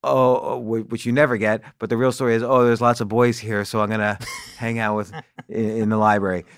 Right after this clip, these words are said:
Speaker 1: So, so, uh, always look for the real story when you, when you hear a good story.
Speaker 2: I like it. I like it. All right. Uh, well, there you go. Uh, my s-, my belief is that this episode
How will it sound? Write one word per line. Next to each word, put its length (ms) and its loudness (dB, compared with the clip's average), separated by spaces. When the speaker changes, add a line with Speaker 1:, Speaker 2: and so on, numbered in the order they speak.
Speaker 1:
So, 480 2
so, 460 2
uh, 120 -10
always 460 2
look 120 2
for 100 0
the 100 4
real 200 4
story 320 2
when 160 2
you, 60 -2
when 140 -2
you 100 0
hear 180 4
a 60 0
good 180 0
story. 360 -2
Speaker 2:
I 180 -4
like 260 -8
it. 100 -14
I 180 -8
like 280 -8
it. 120 -18
All 180 4
right. 540 2
Uh, 480 6
well, 140 -6
there 180 0
you 80 -2
go. 180 4
Uh, 140 0
my 200 2
s-, 160 -6
my 240 -2
belief 560 0
is 160 -6
that 300 -2
this 240 -4
episode 680 -2